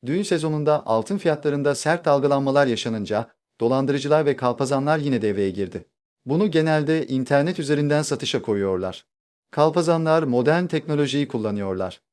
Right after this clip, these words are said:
Vatandaşlar dolandırıldığını kuyumcuya altını bozdurmaya geldiklerinde anlıyorlar. "Gerçek diye gönderiyorlar.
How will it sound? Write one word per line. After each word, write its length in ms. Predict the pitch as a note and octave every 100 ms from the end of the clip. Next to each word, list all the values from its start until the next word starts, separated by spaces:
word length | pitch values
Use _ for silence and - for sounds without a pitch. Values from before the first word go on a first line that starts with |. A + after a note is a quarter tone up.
| _ _ _ -
Vatandaşlar 720 | C#3+ F3+ F3+ E3+ - E3+ E3+
dolandırıldığını 760 | C3+ D3 D3 D#3 D3+ D3+ D3+ E3
kuyumcuya 480 | C#3+ C#3+ C3 D3
altını 520 | D#3 C3 - B2+ C3+ A2
bozdurmaya 480 | A#2 A#2 F3 D#3+
geldiklerinde 640 | D3 C3+ B2+ B2+ C3 B2+ B2
anlıyorlar. 640 | G#2+ G2 F#2+ F2+ F#2 - _ _ _ _ -
"Gerçek 480 | C#3 D#3+ D#3+ G3+ -
diye 160 | D#3
gönderiyorlar. 840 | D#3 C#3 C3+ B2 A#2+ A2+ G#2 F#2+ -